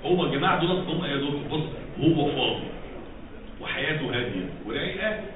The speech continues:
ومأمن نفسه تمامًا وقاعد بقى عمال عايش بقى مع العلم. بعد هو لو، لو اكتشف الاكتشاف ده بقى، اتفضل، اتفرج بقى ياخد ايه بقى.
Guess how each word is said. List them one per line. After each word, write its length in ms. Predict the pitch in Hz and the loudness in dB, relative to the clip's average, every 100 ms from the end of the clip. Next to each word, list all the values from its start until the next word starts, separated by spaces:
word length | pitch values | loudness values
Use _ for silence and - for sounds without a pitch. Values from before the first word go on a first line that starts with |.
| - - - - - 123 | -12 -12 -14 -14 -10 -6
ومأمن 600 | 127 185 202 175 151 143 | -2 2 4 4 4 4
نفسه 400 | 175 - 135 120 | 2 0 -2 -4
تمامًا 420 | 117 110 - 101 - | -2 -2 -4 -4 -6
وقاعد 420 | 180 226 233 175 | -2 0 0 0
بقى 200 | 156 170 - - - - - 170 | -6 -8 -10 -12 -12 -14 -12 -8
عمال 120 | 180 | -6
عايش 360 | 156 180 180 - | -4 -4 -2 -2
بقى 180 | 175 - | -2 -4
مع 140 | 156 | -4
العلم. 320 | - 82 151 - - - - - - - - - - - | -4 -2 -2 -4 -8 -12 -12 -14 -12 -12 -12 -12 -8 -4
بعد 120 | 160 | 0
هو 140 | 160 - | 2 2
لو، 300 | - - 107 | 0 -2 -2
لو 260 | - - | -2 -2
اكتشف 320 | - 190 196 180 | -2 2 2 2
الاكتشاف 420 | - - - 170 | 0 -2 -2 -2
ده 60 | 170 | -2
بقى، 80 | - | -4
اتفضل، 320 | 170 185 - - - - | -4 -4 -6 -8 -10 -6
اتفرج 320 | 185 - 156 | -2 0 0
بقى 120 | 170 | -2
ياخد 240 | 175 - | -2 -2
ايه 80 | 156 | -4
بقى. 100 | - | -6